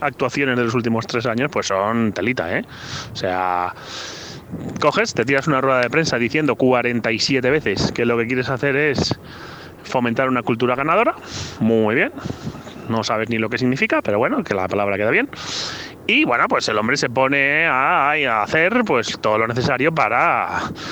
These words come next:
para crear una cultura ganadora, ¿eh? Pues, pues nada, lo, lo primero es que vamos a tener el cuarto entrenador en cuatro años, ¿eh? Que como todo el mundo sabe es uno de los pilares fundamentales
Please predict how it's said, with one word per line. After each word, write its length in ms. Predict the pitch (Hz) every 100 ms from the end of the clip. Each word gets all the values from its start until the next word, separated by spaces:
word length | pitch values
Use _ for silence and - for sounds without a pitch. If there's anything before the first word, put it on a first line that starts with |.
| - -
para 200 | - 123
crear 260 | 123 120 120
una 140 | 117
cultura 280 | 120 107 120
ganadora, 400 | 104 101 92 120 127
¿eh? 280 | 104 151 131 95
Pues, 460 | 95 - - - -
pues 140 | 95
nada, 260 | 98 95 135
lo, 180 | 104
lo 80 | 104
primero 380 | 110 117 127 123
es 180 | 151 - - - - -
que 140 | 113
vamos 240 | 113 117
a 40 | 120
tener 220 | 113 123
el 140 | 113
cuarto 260 | 107 127 127
entrenador 380 | 120 117 123 117
en 80 | 98
cuatro 260 | 110 123
años, 340 | 156 214 349 - - -
¿eh? 100 | 120 214
Que 140 | 101
como 200 | 95 101
todo 120 | 104
el 60 | 104
mundo 180 | 107 104
sabe 220 | 127 113
es 100 | -
uno 80 | 117
de 60 |
los 120 | 110
pilares 360 | - 113 110 110
fundamentales 680 | 120 113 110 107 139 110